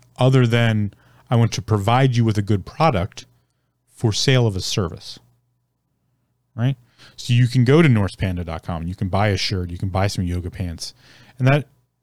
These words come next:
is super appreciative, but I have a bias action there. I want you to purchase something. Now, on the other side of that, my Zen tells me, "Life less serious," right? Everything's fucking nonsense. Money's nonsense. If you need it, keep it.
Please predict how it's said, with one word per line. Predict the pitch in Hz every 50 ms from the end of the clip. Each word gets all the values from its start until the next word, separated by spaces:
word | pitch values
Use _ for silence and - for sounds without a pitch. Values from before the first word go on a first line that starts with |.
| _ _ _ _
is | - 135 123
super | - - 180 - - 139
appreciative, | 117 - - 190 - - - 101 90 85 87 - - _ - - - - _ - _ _ _ _ _ _
but | 143 139
I | 151 180
have | 170 180 175 160
a | 143
bias | 107 131 131 139 135 127 113 -
action | 123 147 - - - 90
there. | 80 80
I |
want | 90 113 120 117 -
you | 117
to | 117
purchase | - - 147 151 151 - - -
something. | - - - - - - 104
Now, | 123 135 135 135
on | 139 135
the | 131 143
other | 175 220 196
side | - - 127 117 113
of | 101 101
that, | 110 107 117 120 - - - - - - _
my | 101 104 110 117 110
Zen | 98 104 123 147 147 123 117 110
tells | - 117 104 104 101 95
me, | 101 101 107 117 117 120 - - - _ _ _ _ _ _ _ _ _
"Life | 113 113 110 -
less | 104 92 - -
serious," | - - - - - - - - - - - _ _ _
right? | 110 107 110 113 120 - _ _ _ - _ _ _ _ _ _ _ _ _ _ _ _ _ -
Everything's | 120 113 107 104 95 -
fucking | - 95 90 - 90 90
nonsense. | 95 - - - - - - - - - - - _ _ _ _ _ _ _ _ _
Money's | 123 127 139 135 113 87
nonsense. | 85 71 69 71 - - 85 80 80 80 - - - _ _ _ _ _ _ _ _ _ _ _ _
If | - 123
you | 107 127
need | 147 185 233 247
it, | 220 -
keep | - 208 180 -
it. | - -